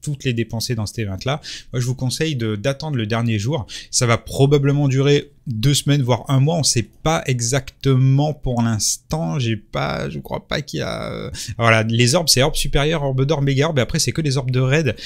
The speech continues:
et de guerre et les orbes de choc. Donc, euh, en vrai, euh, faut ouvrir tout ce qui est en bas, là, toutes les orbes de raid et de guerre et de choc. Et les méga orbes, les orbes d'or, les orbes sup, les garder si vous avez envie de les garder. Vous êtes pas obligé de les garder, il y en a qui gardent pas les orbes, hein. Mais si vous avez envie de les garder,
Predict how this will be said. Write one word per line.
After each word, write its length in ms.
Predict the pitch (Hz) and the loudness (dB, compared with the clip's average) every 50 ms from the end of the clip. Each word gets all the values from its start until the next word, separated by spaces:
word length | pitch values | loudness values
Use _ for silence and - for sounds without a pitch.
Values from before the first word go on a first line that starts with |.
| - - - | -12 -10 -4
et 140 | - 135 131 | 0 2 2
de 140 | 120 127 127 | 4 4 4
guerre 280 | 120 131 147 156 147 | 4 4 2 2 4
et 60 | 127 113 | 2 2
les 160 | 113 104 135 | 2 2 0
orbes 140 | 131 131 127 | 0 -2 0
de 100 | 135 131 | 0 0
choc. 280 | - - 120 - - - - - - - - - | 0 -2 -4 -4 -6 -12 -20 -20 -20 -16 -8 -4
Donc, 220 | 117 107 - 113 | -4 -2 0 2
euh, 40 | 107 | 2
en 120 | 104 107 | 2 4
vrai, 240 | 107 120 151 175 165 | 4 6 6 6 6
euh, 120 | 127 110 | 4 4
faut 160 | - - 123 120 | 2 2 2 2
ouvrir 260 | 117 113 110 - - | 2 2 0 -2 -2
tout 120 | - 175 | -2 -2
ce 60 | - | -2
qui 80 | - 156 | 0 0
est 40 | 131 | 2
en 80 | 117 | 2
bas, 140 | 110 123 156 | 4 2 2
là, 160 | 175 170 170 | 2 0 -2
toutes 220 | - - - 160 - | -4 -4 -4 -2 0
les 140 | 151 135 143 | 2 2 2
orbes 140 | 127 127 | 2 2
de 60 | 120 131 | 2 2
raid 220 | 123 135 135 120 | 4 4 2 2
et 60 | 113 | 0
de 80 | 107 113 | 0 2
guerre 220 | 110 117 127 120 | 2 2 2 2
et 60 | 107 | 0
de 60 | 90 - | 0 -2
choc. 320 | - - 82 - - - - - - - - - - - | -2 -2 -2 -4 -6 -12 -14 -14 -14 -14 -16 -14 -6 0
Et 80 | 110 110 | 2 6
les 100 | 117 127 | 6 6
méga 280 | 143 147 135 139 143 147 | 6 6 6 6 6 6
orbes, 160 | 143 139 131 | 6 4 4
les 120 | 131 120 | 2 2
orbes 140 | 135 120 120 | 2 0 0
d'or, 160 | 120 135 131 | 0 2 2
les 140 | 123 117 113 | 2 2 0
orbes 140 | 123 - - | 0 -2 -2
sup, 240 | - - 139 131 - | -2 -2 -2 -2 0
les 200 | 120 117 131 135 | 0 2 2 4
garder 300 | 127 127 123 123 131 135 | 2 2 2 2 2 0
si 140 | - - 113 | 0 0 -2
vous 200 | 107 107 101 104 | -2 -2 0 0
avez 160 | 104 101 107 | 0 0 0
envie 220 | 104 98 98 107 | -2 -2 -2 -4
de 60 | 98 98 | -4 -4
les 80 | 101 | -6
garder. 220 | 98 - 160 233 302 | -4 -4 -6 -4 -4
Vous 100 | 226 120 | -4 -4
êtes 140 | 98 - - | -6 -4 -2
pas 80 | 120 | -2
obligé 200 | 117 107 104 107 | -2 0 0 -2
de 60 | 104 104 | 0 0
les 60 | 107 | 0
garder, 180 | 110 113 165 | 0 0 -2
il 60 | 220 156 | -2 -2
y 20 | |
en 40 | 113 | -2
a 60 | 101 | -2
qui 140 | - - 107 | -4 -4 -6
gardent 160 | 113 - - | -6 -6 -6
pas 120 | - 113 | -4 -4
les 180 | 110 107 107 151 | -2 -2 -2 -2
orbes, 160 | 202 233 165 | -2 -2 -2
hein. 80 | 165 202 - - - - - - - - - - - - - | -4 -4 -6 -8 -8 -6 -6 -6 -8 -10 -12 -14 -12 -8 -4
Mais 80 | 113 101 | -2 0
si 100 | - 156 | 0 2
vous 120 | 143 135 | 2 2
avez 100 | 139 131 | 4 4
envie 160 | 131 123 117 | 4 2 2
de 40 | 113 | 0
les 60 | 113 110 | 0 -2
garder, 360 | 113 104 113 151 196 233 | -2 -2 -2 -2 -4 -4